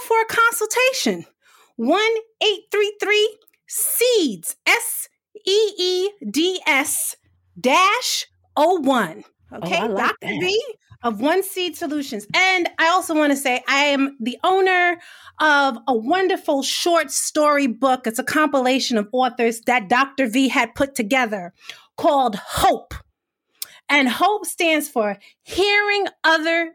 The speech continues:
Speaker 1: People's Experiences. Real stories, real women, real transformation. So this was a good book. This was, this was good as well. So that's Doctor V.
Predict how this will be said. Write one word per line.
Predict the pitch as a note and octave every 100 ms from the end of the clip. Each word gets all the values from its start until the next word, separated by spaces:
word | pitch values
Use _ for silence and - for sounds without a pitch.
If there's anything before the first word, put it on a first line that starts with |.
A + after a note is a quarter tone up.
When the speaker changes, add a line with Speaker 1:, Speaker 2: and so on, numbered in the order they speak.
| _
Speaker 1:
People's | - D#4 D4+ C4+ B3 -
Experiences. | A#3 A3+ - - C#4 C4 A3+ F3+ - E3+ E3+ - - - - - -
Real | G#3+ D4+ F4+ G4
stories, | - - D#4+ D#4+ D#4+ D#4+ D#4 D4+ - _ -
real | G3+ C#4+ F4+ F#4+ C#4+
women, | D4+ C4+ A3+ G#3 G#3+ A3+ _ -
real | G#3 C4+ F#4+ F4+ G#3+ F3 - _ -
transformation. | - D4 B3+ B3 C4+ A#3+ G#3 F3 - - - _ _ _ _ _ _ -
So | - G3+ F3 F3 - -
this | A3+
was | B3 G#3
a |
good | G3 G#3 F#3
book. | F3+ D#3+ -
This | G3 G#3
was, | G#3+ F#3 - -
this | F#3+ -
was | F#3 -
good | F3 D#3 - - - -
as | E3 E3
well. | E3 - - -
So | - D#3 E3 - _ _ - - - -
that's | C#4 D4 -
Doctor | D#4+ D#4+ D#4
V. | C#4 F#4+ -